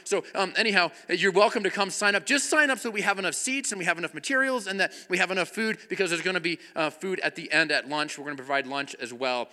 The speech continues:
So be sure to sign up. That way we have enough people, enough, uh, materials and stuff to go around. But mark your calendars. Uh, you don't wanna miss it. Um, it's something that we've been doing, and it's, I'm excited to grow it. But right now, I actually wanna invite,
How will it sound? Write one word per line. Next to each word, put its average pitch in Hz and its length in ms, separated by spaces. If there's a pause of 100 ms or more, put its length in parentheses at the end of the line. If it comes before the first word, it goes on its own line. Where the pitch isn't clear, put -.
(140)
So 175 140
be 180 80
sure 240 160
to 220 80
sign 220 320
up. 202 140
That 190 120
way 190 60
we 190 80
have 175 160
enough 175 340 (260)
people, 170 420
enough, 156 220 (140)
uh, 143 160
materials 139 520
and 131 80
stuff 135 200
to 127 80
go 131 260 (220)
around. 135 400 (140)
But 160 160
mark 185 260
your 240 80
calendars. 165 500
Uh, 160 120
you 170 160
don't 196 180
wanna 180 140
miss 147 260
it. 117 160 (140)
Um, 139 200 (200)
it's 131 120
something 190 300
that 160 180
we've 160 180
been 190 180
doing, 165 360
and 147 220
it's, 135 260
I'm 143 140
excited 131 340
to 123 60
grow 117 220
it. 107 100 (320)
But 156 120
right 233 140
now, 247 140
I 165 80
actually 202 280
wanna 170 180
invite, 139 340